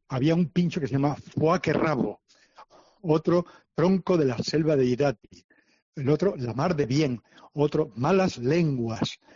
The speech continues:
Bueno, que es un mundo que está tan, eh, tan, tan, eh,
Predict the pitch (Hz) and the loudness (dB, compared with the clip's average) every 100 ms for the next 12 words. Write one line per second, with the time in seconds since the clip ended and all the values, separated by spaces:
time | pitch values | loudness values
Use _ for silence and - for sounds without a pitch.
0 | - - _ - 160 113 - _ _ _ | -20 -20 _ -2 -2 -2 -12 _ _ _
1 | _ _ _ _ _ _ _ _ _ _ | _ _ _ _ _ _ _ _ _ _
2 | _ _ _ 202 214 - 190 175 190 185 | _ _ _ -2 -2 2 2 4 4 2
3 | 147 160 208 - - - _ - 135 127 | 2 2 0 -8 -20 -20 _ 0 4 4
4 | 123 120 123 156 127 127 165 170 170 165 | 4 2 -2 -4 -6 -4 -2 0 0 2
5 | 156 147 143 175 185 226 - 117 127 180 | 2 2 0 -2 -8 -12 -12 -14 -12 -16
6 | _ 143 131 131 131 127 123 131 - - | _ -4 -2 0 0 0 -2 -8 -16 -20
7 | _ - 127 127 127 127 - 147 135 123 | _ -2 0 2 0 -2 -4 -6 -4 -4
8 | 139 147 | -6 -6